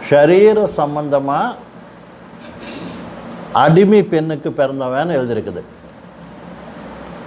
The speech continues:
நாம் already காலையில் நேரத்துல அடிமை பெண்ணானா ஆகர் பத்தி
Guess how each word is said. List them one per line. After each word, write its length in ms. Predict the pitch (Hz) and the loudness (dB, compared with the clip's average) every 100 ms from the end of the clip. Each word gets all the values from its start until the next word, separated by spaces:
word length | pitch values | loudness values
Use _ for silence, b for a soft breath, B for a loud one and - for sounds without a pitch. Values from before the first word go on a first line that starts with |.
| - - | -10 0
நாம் 240 | 151 156 | 2 4
already 560 | 123 143 165 165 170 - | 6 6 4 2 0 -2
காலையில் 440 | 135 135 139 131 | 0 2 2 0
நேரத்துல 520 | 123 120 123 123 190 - - - - - - - - - - - - - - - - - - - - - - - - - - - | -4 -6 -4 -2 -2 -4 -14 -20 -20 -20 -20 -20 -20 -20 -20 -20 -20 -18 -18 -16 -18 -18 -18 -16 -16 -16 -14 -14 -14 -16 -12 0
அடிமை 500 | 156 190 214 220 220 | 4 6 6 6 4
பெண்ணானா 800 | - 170 160 156 147 135 120 76 - - - - - - - | 2 -2 0 0 0 0 -2 -6 -12 -20 -20 -20 -20 -10 0
ஆகர் 440 | 120 156 165 160 | 4 4 4 2
பத்தி 640 | - 120 - 151 120 107 | 0 -2 -2 -4 -2 -4